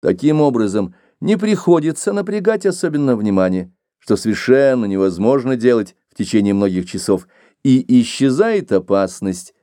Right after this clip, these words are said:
неизбежная при нарочитом запоминании. Как только намеренно напрягаешь внимание до определенной высоты,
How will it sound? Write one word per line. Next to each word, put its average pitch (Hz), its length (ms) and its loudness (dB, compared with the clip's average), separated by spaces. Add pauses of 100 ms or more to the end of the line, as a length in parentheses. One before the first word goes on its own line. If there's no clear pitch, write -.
неизбежная 98 840 0
при 98 260 -2
нарочитом 92 600 -2
запоминании. 90 580 -4 (1300)
Как 139 300 2
только 123 680 0 (180)
намеренно 113 840 2
напрягаешь 92 580 0
внимание 98 760 0
до 98 180 2
определенной 95 540 -2
высоты, 95 520 -4